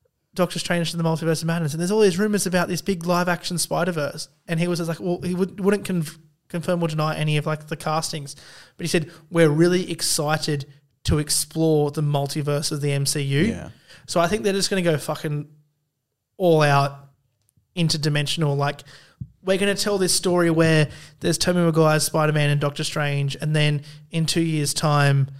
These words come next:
Speaker 1: Venom's gonna team up with Ironheart," and, you know, it's just, they're just gonna go,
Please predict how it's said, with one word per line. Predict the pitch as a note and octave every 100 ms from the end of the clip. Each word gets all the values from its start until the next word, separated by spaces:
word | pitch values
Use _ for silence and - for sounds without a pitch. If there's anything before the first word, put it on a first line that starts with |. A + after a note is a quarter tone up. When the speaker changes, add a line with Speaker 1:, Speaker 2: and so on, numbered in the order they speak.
| - _ _ _ _ _ -
Speaker 1:
Venom's | D3+ D#3+ D#3 D3+ C#3+
gonna | - D3+
team | D3 - D#3+ D3
up | D3+ -
with | E3 D3+ - - _
Ironheart," | - D#3 D#3 D3+ C#3+ C3+ -
and, | E3 D3 C3+ C#3+
you | E3
know, | C#3
it's | C#3 D#3 -
just, | F3+ -
they're | F3+
just | F3 F#3
gonna | G3+ G3
go, | E3+ D#3+ D3+